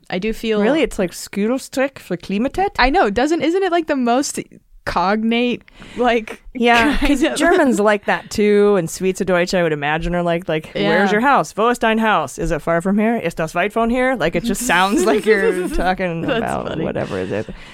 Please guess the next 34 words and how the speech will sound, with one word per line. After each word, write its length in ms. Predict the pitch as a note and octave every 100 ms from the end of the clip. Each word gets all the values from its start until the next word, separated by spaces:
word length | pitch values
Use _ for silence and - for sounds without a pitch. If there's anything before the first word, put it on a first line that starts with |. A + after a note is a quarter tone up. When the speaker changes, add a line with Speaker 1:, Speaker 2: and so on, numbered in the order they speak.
| -
Speaker 1:
Yeah, 320 | - F#3 F#3 G3 - -
but, 160 | A#3
uh, 260 | G#3+ G#3 G3
but 120 | G#3
yeah, 180 | G3+ C#3
so 300 | - G3 F3+
she 160 | F3 G#3+
started 320 | - G#3+ A3+
out 140 | A3 G3
with 100 | F#3+
that, 180 | G3
like 160 | F3+ F#3
you 60 | F#3+
said, 300 | F3+ F3+ F3+
pretty 160 | F#3+
much 160 | F#3 F3+
alone, 500 | F3 E3 F3 F3+ F3+
and 220 | E3 E3
then 240 | D#3+ D#3+ D#3+
just 280 | E3 E3 -
over 160 | F3
the 100 | E3+ E3+
course 420 | E3 D#3+ E3 -
of 380 | E3 D#3+ D3+ - -
sixteen 560 | - F3 - F3+ E3+
months, 320 | D3+ D#3+ -
just 240 | - E3 - F3+
gained 480 | E3+ D#3+ D#3 D#3 - - _ _ _ -
an 80 | F3
incredible 720 | D#3 - G3 F#3+ F#3 F3+ E3+ -
amount 240 | E3+ D#3
of 60 | D#3
traction. 480 | D#3 D3+ - D#3+
She's 420 | E3 D#3+ D3+ D#3